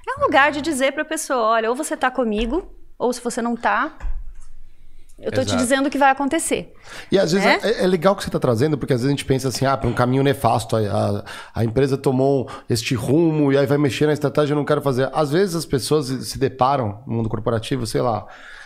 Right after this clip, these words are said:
Speaker 3: a empresa tá querendo pre-, deter-, atuar nesse segmento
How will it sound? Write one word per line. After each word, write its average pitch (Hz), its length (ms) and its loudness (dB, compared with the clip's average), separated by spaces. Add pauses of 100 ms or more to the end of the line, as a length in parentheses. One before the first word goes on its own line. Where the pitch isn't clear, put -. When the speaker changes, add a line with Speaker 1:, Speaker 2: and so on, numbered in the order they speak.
(120)
Speaker 3:
a - 80 0
empresa 139 560 4 (280)
tá 135 100 2
querendo 135 300 2
pre-, 127 380 2 (100)
deter-, 131 420 -2
atuar 131 340 4
nesse 127 160 0
segmento 185 800 0